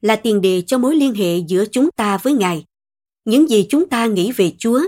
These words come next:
sẽ quyết định thái độ sống của mình với Chúa, cũng như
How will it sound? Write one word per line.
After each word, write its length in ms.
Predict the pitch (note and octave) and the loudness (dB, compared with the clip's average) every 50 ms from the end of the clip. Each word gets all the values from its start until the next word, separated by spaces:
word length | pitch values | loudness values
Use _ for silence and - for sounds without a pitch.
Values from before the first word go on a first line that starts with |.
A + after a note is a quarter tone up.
| - _ _ _ _ | -4 _ _ _ _
sẽ 260 | - - - A3 F3+ G3 | -12 -6 -4 -2 -2 -2
quyết 240 | - D#4 F4 - | 0 -2 -2 0
định 240 | G#3 F3+ E3+ E3+ F3+ F3 | 0 -2 -2 -2 -4 -6
thái 160 | G#3+ B3 C#4+ | -6 -6 -4
độ 180 | A#3 F#3 F3 E3+ | -2 0 0 -2
sống 340 | - - - G#3+ A#3 D4+ D#4 | -2 -4 -4 -4 -4 -4 -2
của 160 | - G3+ G3+ | 0 0 0
mình 220 | A3+ G#3 F#3 E3 D#3 | 2 2 0 -2 -2
với 180 | - G#3+ B3 B3 | -2 -2 -2 -2
Chúa, 240 | - A3+ A3+ A#3 C#4 F#4+ - _ _ _ _ _ _ _ _ - | -2 -2 0 0 -2 -4 -6 _ _ _ _ _ _ _ _ -2
cũng 260 | A3 G#3 F#3 C4 D4+ | 0 2 2 4 4
như 240 | C#4+ A#3+ A3 G#3+ | 4 4 4 2